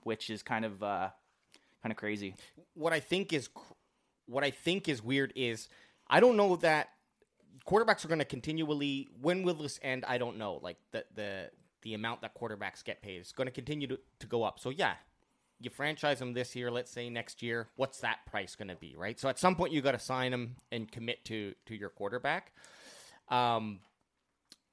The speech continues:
Speaker 2: but yeah, who, who's coming up next? That's, that's the effect that's go-, that this contract is gonna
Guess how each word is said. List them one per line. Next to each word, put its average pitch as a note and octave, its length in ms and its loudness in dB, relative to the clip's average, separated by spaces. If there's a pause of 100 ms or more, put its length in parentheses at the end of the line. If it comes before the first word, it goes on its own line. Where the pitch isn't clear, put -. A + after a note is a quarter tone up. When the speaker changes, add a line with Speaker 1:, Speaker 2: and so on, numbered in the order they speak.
(280)
Speaker 2:
but C3 240 4
yeah, C3 280 2
who, D#3 180 -8
who's D#3+ 220 -2
coming C#3+ 340 0
up C3 120 -2
next? B2 540 -2
That's, - 420 0 (680)
that's - 380 2
the C3 120 -4
effect - 460 -2
that's - 220 -6
go-, - 180 -16
that A2+ 200 -8
this C#3 140 -4
contract A2+ 480 -6
is G#2+ 100 -12
gonna G#2 240 -6